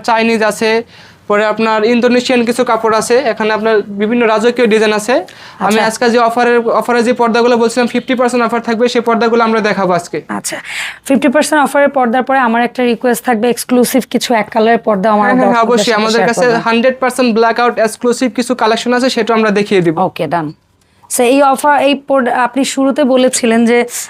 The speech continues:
Speaker 2: আপনাদের এখানে সম্ভবত, আহ, মানে আমি আসার পরে যে ফিফটি পার্সেন্ট প্লাস ডিসকাউন্টে কিছু প্রোডাক্ট আছে।
Speaker 1: জি, জি, জি,
Speaker 2: তিনশো
Speaker 1: জি।
Speaker 2: কত টাকা যেন বললেন?
Speaker 1: তিনশো পঞ্চাশ টাকা।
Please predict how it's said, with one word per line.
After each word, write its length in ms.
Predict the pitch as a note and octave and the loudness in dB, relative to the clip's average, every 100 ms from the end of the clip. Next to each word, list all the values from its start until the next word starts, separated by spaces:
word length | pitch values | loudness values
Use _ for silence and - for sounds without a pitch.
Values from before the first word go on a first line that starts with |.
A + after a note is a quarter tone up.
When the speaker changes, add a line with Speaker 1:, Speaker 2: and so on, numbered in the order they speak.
| - | -12
Speaker 2:
আপনাদের 360 | C4+ - C4 C4+ | -10 -2 0 2
এখানে 300 | C4 C4+ C4+ | 2 2 2
সম্ভবত, 320 | C4+ C4 C#4 | 2 2 2
আহ, 720 | C4+ C#4 - - _ A#3 A3 | 0 -2 -20 -20 _ -2 0
মানে 300 | G#3+ G#3+ A3 | 2 2 2
আমি 260 | G#3+ B3+ C#4 | 2 2 2
আসার 280 | B3 A#3+ A3 | 2 0 -2
পরে 240 | G3+ G3 | -2 0
যে 80 | A3 | -2
ফিফটি 280 | C#4 - C#4 | -2 -2 0
পার্সেন্ট 340 | D4 D4+ C#4+ | 0 0 0
প্লাস 260 | C#4 C4+ B3 | 0 2 2
ডিসকাউন্টে 500 | C4 - B3+ A#3 A#3 | 0 0 0 0 0
কিছু 220 | A#3+ A#3 | -2 -6
প্রোডাক্ট 360 | - G#3+ G#3 G#3+ | -2 -2 -2 -4
আছে। 120 | G#3 | -2
Speaker 1:
জি, 60 | |
জি, 100 | G3+ | 2
জি, 60 | B3 | 2
Speaker 2:
তিনশো 220 | A#3 A3 | 4 2
Speaker 1:
জি। 80 | B3+ | 2
Speaker 2:
কত 160 | B3 A#3 | 0 0
টাকা 240 | B3 B3+ | 0 0
যেন 240 | A#3+ B3+ | 0 0
বললেন? 360 | A#3 B3 B3+ D4+ - - - - | 2 2 2 -2 -6 -20 -20 -2
Speaker 1:
তিনশো 280 | C4+ C4+ C#4+ | 2 2 2
পঞ্চাশ 360 | C#4+ C4+ C4+ C#4 | 2 2 0 0
টাকা। 280 | A3 D#3 | -2 -2